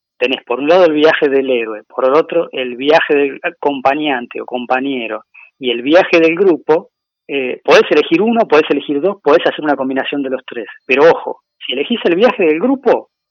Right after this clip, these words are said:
no vas a tener básicamente muchos problemas si sin querer te identificás vos como escritor con un personaje, que eso es muy común cuando uno recién empieza a escribir, por eso dije que yo también lo hacía. Tenés ganas de meterte como personaje, te metés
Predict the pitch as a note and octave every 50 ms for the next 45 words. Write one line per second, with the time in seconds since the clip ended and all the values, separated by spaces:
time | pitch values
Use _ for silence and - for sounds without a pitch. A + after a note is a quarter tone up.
0 | _ _ _ - E3 F#3 G3 G#3 G3+ - - D3+ C3 - D3 D3 C#3+ D3 D3+ -
1 | C3+ D3+ C#3+ - - C#3+ - D3+ D3 D#3 D3+ C3 D3 C3+ C#3+ D3+ C#3+ - - C3+
2 | _ - C#3 C3+ C#3 C#3+ D3+ D#3+ E3 E3 D#3 - - - - - - F3 D#3+ E3
3 | - - - F3+ F3+ G3 F#3 E3+ - - D#3 D3+ D3+ D#3+ F3 F#3 F3+ F3+ - E3+
4 | D#3 C#3+ C#3+ C3+ C3+ - B2+ - - D3 - E3+ D3+ C3+ C3 - - - - -
5 | D#3 D3 D3 C#3 - - D3 C#3+ C#3 B2+ F3 E3 D#3+ D#3 - C#3 C#3+ D3 C#3+ C#3
6 | - C#3+ C3+ C3 - - C3 C#3 D#3+ - E3+ - - - B2 A2+ _ _ _ _
7 | _ _ _ _ - - A#2+ C#3 D3 - E3 C3+ F3 F#3+ G3 F3 - E3 D#3+ F#3+
8 | G3 E3+ D3+ C#3+ C3 C3+ C#3 D3 C#3 C3 C3 - - D3 C#3+ C#3 C3 C#3 C3 C#3+
9 | B2 - - C3 B2+ D#3 E3 - - A#2+ C3 B2+ C#3+ C3+ C3+ C3+ - C#3 A#2 A#2
10 | A#2 A2+ - D3 C3 C#3 C3 C#3+ C#3+ C3 B2+ B2 - - C#3+ B2+ C#3 E3 _ _
11 | _ _ _ _ _ _ - D#3+ F3 G3+ G#3 G#3+ A3 A3 G3 F3+ E3 D#3 D3+ D3+
12 | - A#3 - - D#3+ D3 D3 C#3+ C#3+ - C#3+ B2+ B2+ - - A#2+ G#2 - - A#2
13 | - - F#3+ G#3+ A#3 B3+ B3+ D4 C4+